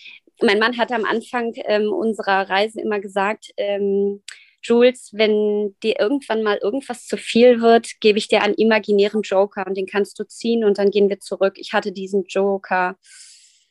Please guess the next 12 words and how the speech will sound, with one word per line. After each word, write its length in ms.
sehr, 280
sehr 200
häufig, 500
äh, 300
in 160
meiner 340
Hand 400
und 180
wollte 260
ihn 120
schon 340
ziehen. 460